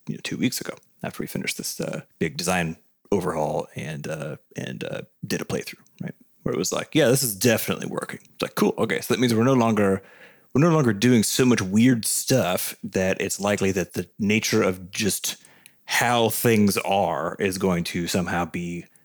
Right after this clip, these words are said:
moved laterally in a direction where if it was a save previously, just won't be able to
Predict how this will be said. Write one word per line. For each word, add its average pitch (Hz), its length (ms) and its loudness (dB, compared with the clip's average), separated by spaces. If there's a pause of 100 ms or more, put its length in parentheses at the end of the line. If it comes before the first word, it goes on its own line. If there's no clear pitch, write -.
(200)
moved 110 440 6
laterally 92 520 4
in 87 80 2
a 85 80 2
direction 87 420 0
where 82 120 -2
if 98 160 0
it - 120 -2
was 87 180 0
a 82 60 -4
save 107 400 4
previously, 113 480 4
just 92 160 -2
won't 92 400 0
be 78 200 -2
able 76 200 -6
to 64 240 -8